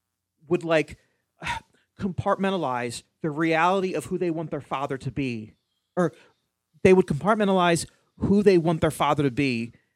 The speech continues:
away from the reality of what their father was. And the reality of what their father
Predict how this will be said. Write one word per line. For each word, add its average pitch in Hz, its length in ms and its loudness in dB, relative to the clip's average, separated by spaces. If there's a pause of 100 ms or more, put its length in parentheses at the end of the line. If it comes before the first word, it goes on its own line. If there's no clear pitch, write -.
(340)
away 160 400 6
from 165 220 2
the 151 80 0
reality 147 480 4
of 117 100 -4
what 135 140 -2
their 131 100 -2
father 123 360 -2
was. 120 440 -2 (340)
And 147 360 0 (400)
the 156 120 -4
reality 175 480 6
of 143 100 -6
what 165 120 -2
their 151 100 -2
father 139 560 0